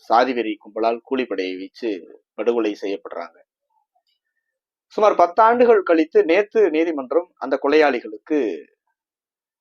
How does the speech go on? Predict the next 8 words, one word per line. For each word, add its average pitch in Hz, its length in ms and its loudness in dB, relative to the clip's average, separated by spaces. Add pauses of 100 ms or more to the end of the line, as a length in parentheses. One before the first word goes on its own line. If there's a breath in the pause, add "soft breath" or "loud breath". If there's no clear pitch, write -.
(120)
ஒரு 131 160 -8
நால்வருக்கு 139 880 0
தூக்கு 139 240 -6
தண்டனையும் 107 460 -10 (480)
ஏழு 165 300 2
பேருக்கு 127 500 -6
ஆயுள் 117 300 2
தண்டனையும் 101 500 -16